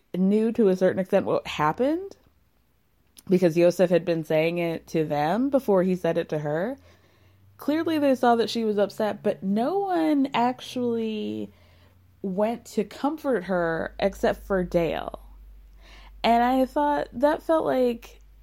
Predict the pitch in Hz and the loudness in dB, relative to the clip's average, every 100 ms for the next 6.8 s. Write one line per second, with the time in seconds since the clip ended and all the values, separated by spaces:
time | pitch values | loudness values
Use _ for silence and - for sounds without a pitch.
0 | - - - - 311 349 359 381 339 240 | -20 -20 -18 -4 2 2 0 -8 -2 0
1 | 220 214 220 214 214 208 208 185 185 170 | 0 2 0 0 -2 -2 -2 -2 0 -2
2 | 165 _ _ _ _ _ - 180 214 226 | -2 _ _ _ _ _ -8 -2 0 2
3 | 247 233 214 202 202 202 190 185 180 - | 2 2 0 2 2 2 2 2 0 -2
4 | 208 214 208 214 208 196 180 196 208 202 | -2 0 0 2 2 2 0 -2 -2 -2
5 | 208 202 190 202 196 180 - - - - | -2 -2 -2 -2 0 0 -4 -6 -10 -16
6 | _ _ _ - - - 330 403 | _ _ _ -20 -16 -4 -2 -2